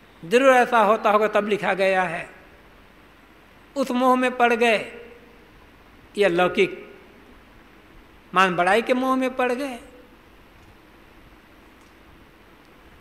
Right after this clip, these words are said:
वर्षों वर्षों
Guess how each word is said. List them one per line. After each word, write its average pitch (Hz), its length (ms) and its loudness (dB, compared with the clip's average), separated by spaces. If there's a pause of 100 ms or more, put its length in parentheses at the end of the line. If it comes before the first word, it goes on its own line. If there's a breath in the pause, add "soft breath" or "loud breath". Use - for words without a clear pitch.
(1200)
वर्षों 240 460 4
वर्षों 240 640 4